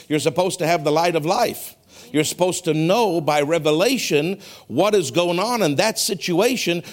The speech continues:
so that you can resolve it and fix it and get it working right.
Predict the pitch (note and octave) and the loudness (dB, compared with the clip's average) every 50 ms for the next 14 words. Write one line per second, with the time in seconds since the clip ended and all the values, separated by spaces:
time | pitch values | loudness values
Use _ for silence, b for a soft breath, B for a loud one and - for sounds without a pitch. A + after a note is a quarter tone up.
0 | B B - F3+ D#3+ E3 D#3 - F3 F3+ - F3+ E3 D#3 D3 D3+ D3 A#2+ B2 F3+ | B B -4 0 0 0 0 0 -4 -4 0 0 0 2 2 0 2 2 2 2
1 | A3 B3+ B3+ G#3+ G3 D#3+ D3+ D3 C#3 - A#3+ A#3+ - - F#3+ F3+ B B B B | 2 0 0 0 0 0 0 -2 0 0 -2 0 0 -2 -2 -2 B B B B
2 | C#3+ C#3+ D3 F3 G3 G3+ E3+ E3+ G#3+ B3 - - F#3 D3 B2+ A2 G2 F#2 - - | -2 0 2 2 2 2 2 0 0 0 0 -2 -4 -2 0 -2 -2 -4 -6 -12
3 | - | -18